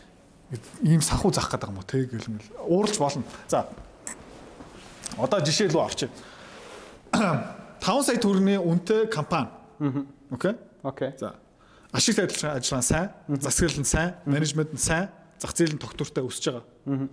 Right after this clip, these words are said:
Speaker 1: За, 5 сая төгрөгийн үнэлгээтэй компани. Гинт сая төгрөгийн үнэлгээтэй болчлоо. Хүмүүс яадаг юм?
Speaker 2: Айлсан хүмүүс нь бол зарна шүү дээ.
Speaker 1: Ихэвч хүмүүс байна шүү дээ. <gasps> Миний мөнгө хайчиж ба.
Speaker 2: Байхгүй болох нь. Бүр нойлох нь.
Speaker 1: Бараг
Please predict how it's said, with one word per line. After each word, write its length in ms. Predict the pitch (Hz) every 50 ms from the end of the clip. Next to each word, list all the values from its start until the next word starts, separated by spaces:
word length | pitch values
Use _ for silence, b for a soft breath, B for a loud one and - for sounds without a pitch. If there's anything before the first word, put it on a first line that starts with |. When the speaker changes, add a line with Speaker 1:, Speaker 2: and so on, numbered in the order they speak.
| B B B B B B B
Speaker 1:
За, 160 | 117 107 110 - - -
5 160 | - 160 190
сая 160 | 190 208 180
төгрөгийн 320 | - 175 156 156 151 143 143 135
үнэлгээтэй 300 | 123 151 147 - 139 -
компани. 280 | - 110 - 113 110 - - - - B B B B B -
Гинт 240 | - 240 254 - -
сая 240 | - - 202 196
төгрөгийн 320 | 190 - 170 156 165 165 151
үнэлгээтэй 360 | 151 135 139 156 156 160 135
болчлоо. 340 | 123 113 - - - 131 117 - - - _ _ _ _ _
Хүмүүс 320 | - 147 185 196 196 - 165
яадаг 320 | 143 143 143 - 127 107
юм? 120 | - - - - _ _ _ _ _ _ _ _ _ _ _ _ _ _ _ _ _ _ _ _ _ _ _ _ _ - - - - - -
Speaker 2:
Айлсан 420 | 135 135 185 233 233 - - 269 233
хүмүүс 160 | 214 196 - -
нь 80 | 202 190
бол 280 | 175 151 151 147 135 -
зарна 240 | - 139 127 135 139
шүү 180 | - - - -
дээ. 340 | - - - - - - 196
Speaker 1:
Ихэвч 240 | 156 - 277 254 - -
хүмүүс 200 | 202 180 175 - -
байна 80 | 147
шүү 100 | - -
дээ. 120 | - 131 -
<gasps> 1800 | 240 - - - - - - - - 262 220 - - - - - - - _ _ _ _ _ _ _ _ _ _ _ _ _ - - - - - -
Миний 160 | 160 190 208 180
мөнгө 220 | 170 170 147 -
хайчиж 320 | 135 131 - - - - - 127
ба. 80 | 127 - - - _ _ _ -
Speaker 2:
Байхгүй 320 | - 147 - - - 135
болох 100 | - - - 139
нь. 80 | -
Бүр 160 | - 220 262 196 - - 156
нойлох 420 | 156 156 160 151 - - - - 131
нь. 40 | - _ _ _ -
Speaker 1:
Бараг 240 | - 143 175 151